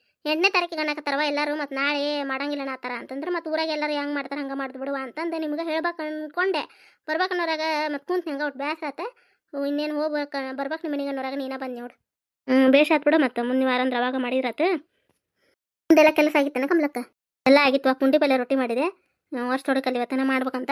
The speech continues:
ಮಾಡಿದ್ನೆ, ಮಾಡಿ ತಿಂದು ಇತ್ತ ಬಂದ್ವಿ ನೋಡು ನಾವು. ಆ, ನಾವು ಇದು ಲಕ್ಷ್ಮಿನ ಈಗ ಹೋದ್ಲಾ ಕಾಲೇಜಿಗೆ, ಆಕಿನ ತಿಂದು ಹೋದ್ಲು, ನಾನು ಇತ್ತ ಬಂದ್ ನೋಡ್ಬೇಕು ಕೆಲಸ ಮುಗಿಸಿ.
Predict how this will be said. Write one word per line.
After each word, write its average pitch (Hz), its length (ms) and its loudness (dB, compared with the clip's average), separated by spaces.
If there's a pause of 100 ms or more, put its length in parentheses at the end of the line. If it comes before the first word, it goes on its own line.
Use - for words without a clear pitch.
(140)
ಮಾಡಿದ್ನೆ, 277 680 6
ಮಾಡಿ 285 340 -2
ತಿಂದು 330 300 -2
ಇತ್ತ 294 220 -2
ಬಂದ್ವಿ 269 260 -4
ನೋಡು 254 140 -4
ನಾವು. 247 180 -4 (460)
ಆ, 262 300 -4
ನಾವು 254 260 -6
ಇದು 277 460 0
ಲಕ್ಷ್ಮಿನ 262 320 -4
ಈಗ 269 140 -2
ಹೋದ್ಲಾ 254 320 -4
ಕಾಲೇಜಿಗೆ, 285 400 -4 (440)
ಆಕಿನ 254 200 -10
ತಿಂದು 262 280 -6
ಹೋದ್ಲು, 262 200 -4
ನಾನು 262 200 -4
ಇತ್ತ 262 160 -8
ಬಂದ್ 262 220 -4
ನೋಡ್ಬೇಕು 254 220 -10
ಕೆಲಸ 254 240 -8
ಮುಗಿಸಿ. 269 320 -6